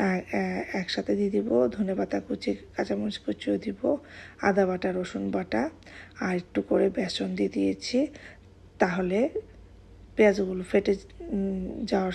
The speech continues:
কোনো ভয় থাকবে না। আমার রোল হচ্ছে প্রায়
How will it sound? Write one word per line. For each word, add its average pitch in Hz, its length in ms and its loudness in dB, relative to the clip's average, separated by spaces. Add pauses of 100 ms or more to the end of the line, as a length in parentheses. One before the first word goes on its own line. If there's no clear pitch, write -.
(120)
কোনো 196 280 -4
ভয় 190 200 2
থাকবে - 400 -6
না। 208 200 -2 (800)
আমার 190 260 0
রোল 190 180 -2
হচ্ছে 202 540 -2 (640)
প্রায় 185 420 0